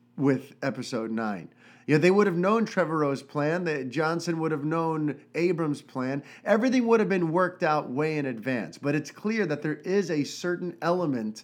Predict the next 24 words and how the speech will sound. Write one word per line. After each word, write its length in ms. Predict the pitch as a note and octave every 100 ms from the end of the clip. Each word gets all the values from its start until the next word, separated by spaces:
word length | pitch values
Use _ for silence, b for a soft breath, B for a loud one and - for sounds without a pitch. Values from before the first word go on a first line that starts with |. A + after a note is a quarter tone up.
| B B B -
of 180 | C3 A#2+
winging 520 | C3 G#3 G#3 D3+ A#2
it 220 | A2+ -
between 400 | C3 C3 C3+ C3+
episodes. 720 | D3 F3+ F3 - F#2 - - - b b b b b b -
So 520 | - D3 C#3+ C3+ - B B B _ -
I 280 | D#3+ G3
wish, 320 | G3+ E3+ D3+ E3
and 100 | D3+
that's 140 | D#3+
why 160 | F#3 F3
I 100 | E3+
retweeted 600 | E3 E3 - E3 E3 D3
this, 160 | C#3+
something 340 | - D3 D#3 C#3+
from 200 | D#3 C#3+
my 140 | C3+
friend 360 | C3 D3+ D3 -
Paul, 360 | - D3+ C#3+
the 180 | A#2 A#2+
editor-in-chief 840 | C3+ C#3 C3+ C3+ B2 - C#3+ C3 B2
of 180 | A2+
Joe 300 | G2+ B2+ C3+
Blow. 580 | B2 A#2 C#3 C#3+ A#2 G#2+